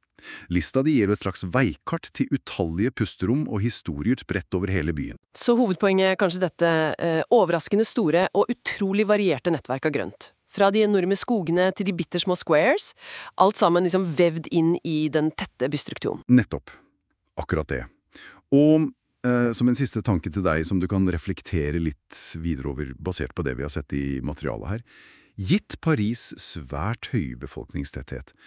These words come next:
Speaker 1: hvordan tror du selve eksistensen, og ikke minst utformingen av disse hundrevis av grønne lungene, eh, mange av dem jo ganske små og spredte,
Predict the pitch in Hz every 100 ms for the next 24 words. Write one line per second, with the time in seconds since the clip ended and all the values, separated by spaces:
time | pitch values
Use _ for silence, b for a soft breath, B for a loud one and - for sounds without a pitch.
0 | B B - 113 165 - 113 101 117 117
1 | 82 85 - 101 - 73 71 - 107 104
2 | 85 - _ 95 80 107 95 - - 120
3 | 73 - - 92 78 87 120 98 82 -
4 | 92 - 120 87 73 80 101 107 110 95
5 | 80 87 90 76 101 156 b b b b
6 | - 82 80 76 58 73 80 73 71 76
7 | 76 92 - 95 - - - - - 110